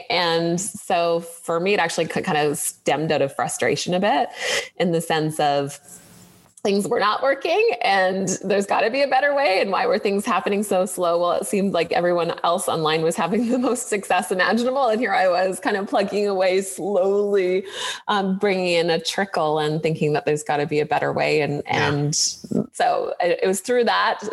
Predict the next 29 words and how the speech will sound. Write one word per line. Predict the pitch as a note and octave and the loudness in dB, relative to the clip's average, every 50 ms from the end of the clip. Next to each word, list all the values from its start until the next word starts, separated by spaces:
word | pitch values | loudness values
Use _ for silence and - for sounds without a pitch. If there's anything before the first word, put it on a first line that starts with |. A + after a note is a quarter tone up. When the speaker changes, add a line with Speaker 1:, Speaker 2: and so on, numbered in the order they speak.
| - G3+ | -2 0
Speaker 1:
to | - F#3 - | 0 0 -2
things | - - A#3 A3+ A#3 A3+ A3+ B3 - | 0 0 0 2 2 0 -2 -4 -4
failing | - G#3+ G3 G#3 G#3 G#3 G#3 F#3+ | 0 2 2 2 2 2 0 0
and | F#3 F3+ F3 | 0 0 2
not | F3 F3 F3+ - - | 2 2 2 2 0
working, | F3 F3+ F3+ - F3+ E3 D#3+ E3+ E3+ - - - - - - _ - | 0 -2 0 0 0 0 2 0 -2 -2 -6 -8 -8 -8 -8 _ -4
that | F3 F3 E3+ | -2 0 2
I | E3 E3 | 2 0
realized | E3 D#3 D#3 D#3 D#3 D#3 D3+ D#3 D#3 D#3 D#3 - | 0 0 0 0 0 0 0 0 0 0 0 -2
that | D#3+ D#3+ | -2 0
I | D#3 D#3 | 0 0
was | D3+ D#3 D#3+ | 0 0 0
really | D#3 D#3 D#3 | 0 0 2
missing | D#3 D#3+ E3 - D3+ D3 | 0 0 -2 0 -2 -2
that | D3 - - - | -2 -4 -4 -2
connection | - F3 D3 C#3 D3 - - - D3+ C#3 | 0 0 2 2 0 -2 0 0 2 0
with | C#3 C#3+ - | 0 0 -2
my | - - | -4 -2
people, | - D#3 D3 D3+ - - - C#3 | 0 -2 -4 -2 -2 -2 -2 0
which | C#3+ B2+ - | 0 -2 -2
had | - - C3+ C3+ | -2 -4 -2 -2
me | C#3+ D3+ | -2 -2
start | - - G#3+ - | 0 0 0 0
my | B3 C4 | 0 -2
first | D4 - C#4 E4+ - | 0 -2 -4 -2 0
Facebook | G4+ A4+ A#4 - - A3+ - | 2 2 2 0 -2 -4 0
group. | E3+ D#3+ E3 E3 | 0 -2 0 0
And | D#3+ E3 | 0 0
then | D#3+ D#3+ D#3+ D#3+ D#3+ | 0 0 0 0 0